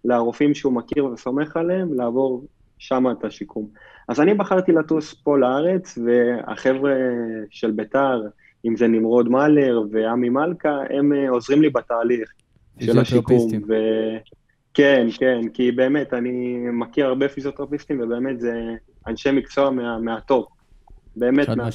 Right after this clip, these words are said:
Speaker 2: משמעית.
Speaker 1: ו-, כן, ו-, אז אני עדיין, בקטע הזה אני קשור למועדון, ואני בקשר עם השחקנים. מבחינה החוזית, אני יצאתי להשאלה עם אופציית רכישה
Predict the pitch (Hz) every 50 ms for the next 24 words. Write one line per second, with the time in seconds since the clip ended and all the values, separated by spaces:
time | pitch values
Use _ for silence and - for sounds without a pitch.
0 | - 156 160 - 107 107 - - 113 113 113 117 113 117 113 113 113 _ _ _
1 | _ _ _ _ _ _ _ _ _ _ - 135 127 127 120 117 117 110 107 107
2 | 113 120 120 120 120 120 120 120 120 120 120 - - 113 110 - - 127 - -
3 | 113 120 127 127 123 123 127 139 135 127 117 - - - - 117 110 - 131 123
4 | - 127 113 120 123 120 117 - 120 - - - 135 139 139 135 135 135 131 127
5 | 127 127 123 117 110 104 110 107 107 107 110 113 - _ 127 120 - - 127 117
6 | 117 110 110 110 113 113 113 110 - - - 117 - _ 123 123 139 165 196 208
7 | 202 - _ _ _ _ _ _ _ 123 123 - - - 156 170 185 196 190 190
8 | 180 151 139 - 123 - - 127 123 123 185 208 214 220 214 - _ - _ -
9 | 127 127 127 127 123 123 120 120 - 170 175 170 - 185 170 160 135 123 120 120
10 | 120 - - 143 160 180 170 147 143 147 - - 147 - 123 117 107 - 120 113
11 | - 135 123